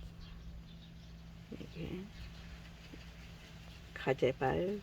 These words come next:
선인장이랍니다. 진짜 이제 많이 추워졌죠. 어, 추워서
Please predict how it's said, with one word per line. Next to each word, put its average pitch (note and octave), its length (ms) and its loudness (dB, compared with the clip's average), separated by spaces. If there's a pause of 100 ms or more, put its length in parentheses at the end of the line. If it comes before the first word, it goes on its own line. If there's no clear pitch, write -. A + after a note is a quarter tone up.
선인장이랍니다. E3 1160 4 (1700)
진짜 C#3+ 720 6
이제 C#3+ 200 8
많이 C#3+ 300 8
추워졌죠. E3 1040 10 (1400)
어, D3+ 260 10
추워서 G#3 720 12